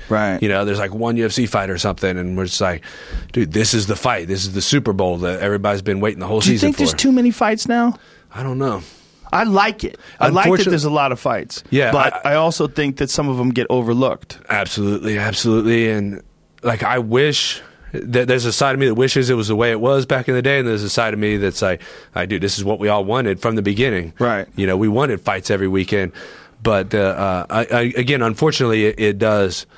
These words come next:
Speaker 2: take away from that gigantic fight.
Speaker 1: Yeah.
Speaker 2: You know, those are harder to make these days, I
Speaker 1: But
Speaker 2: think.
Speaker 1: if
Speaker 2: And I
Speaker 1: you
Speaker 2: think
Speaker 1: only
Speaker 2: that's why
Speaker 1: have
Speaker 2: they're doing the champ versus champ thing. They're trying to make those big fights again.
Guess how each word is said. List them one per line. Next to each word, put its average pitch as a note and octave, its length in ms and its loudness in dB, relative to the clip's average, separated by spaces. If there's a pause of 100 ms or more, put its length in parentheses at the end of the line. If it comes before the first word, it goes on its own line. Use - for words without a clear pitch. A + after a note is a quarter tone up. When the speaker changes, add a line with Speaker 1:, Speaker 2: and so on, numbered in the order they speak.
(320)
Speaker 2:
take G#2+ 240 0
away G#2 240 2
from F2+ 360 -2
that F#2 200 -2
gigantic F2 560 -4
fight. F#2 380 -2 (480)
Speaker 1:
Yeah. A#2+ 320 0
Speaker 2:
You F#2+ 100 0
know, F2+ 140 0
those G2 260 2
are F2 60 0
harder F2 320 -2
to - 120 -10
make E2+ 220 -6
these E2 180 -8
days, E2+ 280 -6
I E2 60 -8
Speaker 1:
But E3+ 280 0
Speaker 2:
think. - 160 -10
Speaker 1:
if E3 80 2
Speaker 2:
And B2 100 2
I B2+ 60 4
Speaker 1:
you F3 80 4
Speaker 2:
think - 40 6 (100)
Speaker 1:
only - 20 4
Speaker 2:
that's F3 180 4
why D3+ 120 4
Speaker 1:
have A2+ 80 2
Speaker 2:
they're G#2 120 0
doing G2 280 0
the F2+ 80 -2
champ F#2+ 240 -4
versus E2+ 240 -4
champ F2+ 260 -4
thing. E2+ 140 -4
They're F2 100 -2
trying F#2 320 -4
to E2+ 100 -8
make E2+ 220 -4
those E2+ 260 -2
big E2 260 -6
fights E2+ 260 -6
again. D#2 280 -10